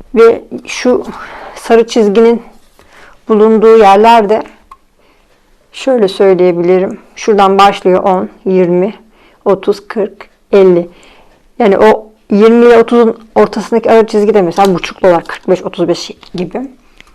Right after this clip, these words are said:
Dik açılar da çizebiliyorsunuz çaprazlamasına. Bunun kullanım şeklini de eğer isterseniz anlatabilirim. Daha hani bir ayrıca yani bu gönye ile nasıl kullanılır, nasıl çizilir? Bunun için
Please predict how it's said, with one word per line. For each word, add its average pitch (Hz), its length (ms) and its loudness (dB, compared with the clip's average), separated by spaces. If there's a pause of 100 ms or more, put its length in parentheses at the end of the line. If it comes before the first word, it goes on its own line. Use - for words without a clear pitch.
(160)
Dik 208 120 0
açılar 214 400 2
da 180 100 -2
çizebiliyorsunuz 170 840 -4
çaprazlamasına. 170 880 -6 (520)
Bunun 240 160 2
kullanım 233 420 2
şeklini 233 520 0
de 233 260 0
eğer 214 220 2
isterseniz 220 720 -6 (180)
anlatabilirim. 185 840 -2 (1000)
Daha 208 240 -10 (540)
hani 190 200 -8
bir 190 220 -2 (140)
ayrıca 196 400 2
yani 180 280 -2
bu 185 80 -2
gönye 190 340 2
ile 196 180 -2 (480)
nasıl 196 260 0
kullanılır, 185 640 0
nasıl 190 260 -6
çizilir? 185 540 -8 (540)
Bunun 208 200 0
için 226 340 -6